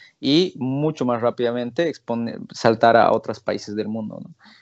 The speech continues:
Es en esa lógica que, que, bueno, ahora ha cambiado un poco esa dinámica, ¿no? Y la gente ahora, a partir de esta, pero a partir de otras pandemias que hemos tenido este, estos últimos veinte años, hemos tenido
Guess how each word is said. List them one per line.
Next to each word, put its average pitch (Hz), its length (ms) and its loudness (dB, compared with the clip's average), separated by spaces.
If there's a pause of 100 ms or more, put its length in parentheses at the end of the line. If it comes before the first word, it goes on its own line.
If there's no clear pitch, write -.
(120)
Es 127 120 -2
en 143 120 2
esa 139 160 2
lógica 131 400 0
que, - 320 -6
que, 117 100 -6
bueno, 120 340 -4
ahora 123 260 2
ha 117 80 -12
cambiado 117 460 -6
un 117 80 -12
poco 117 280 -12
esa 110 180 -14
dinámica, 110 540 -8
¿no? 117 100 -8
Y 123 100 -6
la 110 140 -4
gente 117 260 -8
ahora, 117 320 0
a - 120 -4
partir 160 300 -4
de 165 120 6
esta, 165 200 -2
pero 117 180 -2
a 107 100 -2
partir 127 240 -6
de 143 80 -2
otras 147 300 -4
pandemias 131 500 -6
que - 80 -12
hemos 117 140 -8
tenido 120 240 -4
este, - 400 -10 (180)
estos 120 300 -6
últimos 113 260 -4
veinte 113 300 0
años, 131 200 -4
hemos 117 160 -6
tenido 110 200 -6